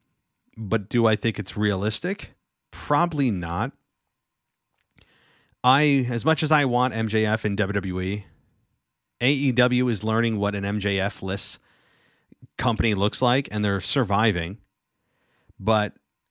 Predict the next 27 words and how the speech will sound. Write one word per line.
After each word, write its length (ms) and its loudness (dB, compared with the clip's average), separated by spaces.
I 140 2
don't 240 2
believe 320 0
that 100 0
M 160 0
J 160 0
F 140 -2
has 220 -6
re-, 160 0
has 340 0
signed 360 2
with 160 -4
W 180 0
W 260 0
E. 140 0
I, 140 -8
it's 280 -10
my 200 0
understanding 500 -2
he 120 -8
has 120 -4
quietly 520 -2
re-signed 460 -2
with 120 -4
A 80 -4
E 180 -6
W. 440 -10